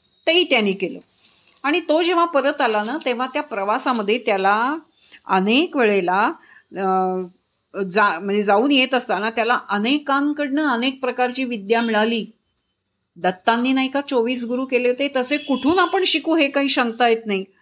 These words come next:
तो परत आला आणि आल्यानंतर गुरु त्याला म्हणाले,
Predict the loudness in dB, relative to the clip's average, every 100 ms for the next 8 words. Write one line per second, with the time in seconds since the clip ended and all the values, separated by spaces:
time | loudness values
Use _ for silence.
0 | _ _ _ -2 2 2 2 2 -2 -4
1 | -18 _ _ _ -6 0 2 2 2 2
2 | 0 -2 0 0 0 2 2 0 -2 0
3 | 0